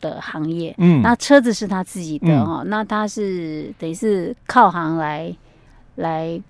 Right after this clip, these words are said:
Speaker 1: 工作就对了。
Speaker 2: 嗯。
Speaker 1: 他问的是说，那他的劳健保都是自己付嘛，因为他在工会嘛。
Speaker 2: 嗯。
Speaker 1: 他是说，那有没有必要把劳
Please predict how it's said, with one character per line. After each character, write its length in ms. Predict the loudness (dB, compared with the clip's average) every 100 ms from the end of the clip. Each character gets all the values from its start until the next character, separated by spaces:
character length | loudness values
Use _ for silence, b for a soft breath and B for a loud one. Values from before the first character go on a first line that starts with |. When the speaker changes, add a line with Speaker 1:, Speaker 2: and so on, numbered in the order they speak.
| _ -2
Speaker 1:
工 220 | 0 0
作 180 | 0 -2
就 140 | -2
对 200 | -2 -4
了。 60 | 2
Speaker 2:
嗯。 260 | 6 6 2
Speaker 1:
他 220 | 2 4 6
问 280 | 8 8 6
的 100 | 2
是 120 | 0
说， 180 | 2 2
那 120 | 4
他 140 | 4
的 160 | 4 2
劳 240 | 2 0 0
健 320 | 2 2 2
保 380 | -2 -4 -6 -12 b _
都 220 | 8 8
是 120 | 6
自 160 | -4 -2
己 140 | -2
付 220 | -2 -4 -4
嘛， 160 | -2
因 40 | -2
为 60 |
他 100 | -2
在 140 | -2 0
工 240 | 0 0
会 220 | 0 -2
嘛。 200 | -4 -8 2
Speaker 2:
嗯。 240 | 4 4 0
Speaker 1:
他 180 | 0 2
是 100 | 2
说， 380 | 2 2 0 -4 0
那 140 | 0
有 180 | 2 0
没 180 | 2 2
有 420 | 2 2 0 -4 -10 _ _ _ _
必 200 | 2 4
要 180 | 4 4
把 180 | 2 -2
劳 260 | 0 -2